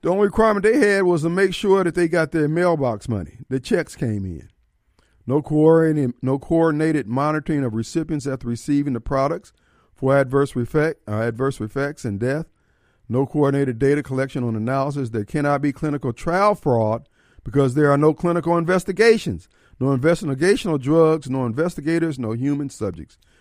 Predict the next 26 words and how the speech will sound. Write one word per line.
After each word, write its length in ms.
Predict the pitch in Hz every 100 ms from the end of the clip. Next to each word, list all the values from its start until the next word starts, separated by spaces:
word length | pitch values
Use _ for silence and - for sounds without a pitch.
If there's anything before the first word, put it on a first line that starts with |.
| _ -
There 120 | 120
are 60 | 120
no 180 | 113 104
marketing 500 | 110 165 180 180 170
standards. 560 | 180 175 165 160 -
There's 260 | 123 113 104
no 140 | 113
consumer 440 | 110 98 175 180 180
fraud 520 | - 170 160 160 156 _ _ -
because 220 | 127 117 104
the 100 | -
only 260 | 135 180 175
legal 300 | 170 170 165
parties 380 | - 160 160 151
to 100 | 131
the 60 |
financial 480 | - 151 156 151 143
traction, 500 | - 143 135 - 131 _ _ _
transaction 580 | - 143 123 135 135 131
are 80 | 113
the 80 | 98
government 480 | 127 139 139 135 _ _ _ _
and, 380 | 113 123 120 135 _ _ -
uh, 180 | 107 104
the 120 | 98
government, 480 | 92 139 151 147